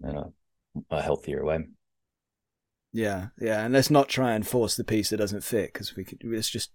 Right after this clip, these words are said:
Speaker 2: be more patient and find the piece that does fit.
Speaker 1: Yeah, patience
Speaker 2: Um,
Speaker 1: is hard in this, though. I think a lot of pe-,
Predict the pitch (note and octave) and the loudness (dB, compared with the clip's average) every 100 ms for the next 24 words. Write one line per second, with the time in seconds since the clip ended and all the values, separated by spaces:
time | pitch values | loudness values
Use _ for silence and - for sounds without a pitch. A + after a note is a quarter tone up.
0 | - A#2 A2 - G#2+ F#2 G#2+ F2 - G2+ | 0 2 2 2 0 0 -2 -8 -4 -4
1 | F#2 D#2+ C#3+ C3+ C#3+ - - - - - | -4 -4 -2 -2 -2 -2 -2 -4 -4 6
2 | F#2+ E2+ - - C#3+ C#3+ D3 D3+ - A#2 | 6 6 4 6 12 12 12 8 8 10
3 | C3 F#2 D#2+ D#2 - D#2+ D#2 D#2 - - | 10 8 4 0 0 4 4 4 -2 2
4 | F#2+ G2 G#2 F2+ F2 F2 F#2 - | 4 6 6 8 8 8 4 0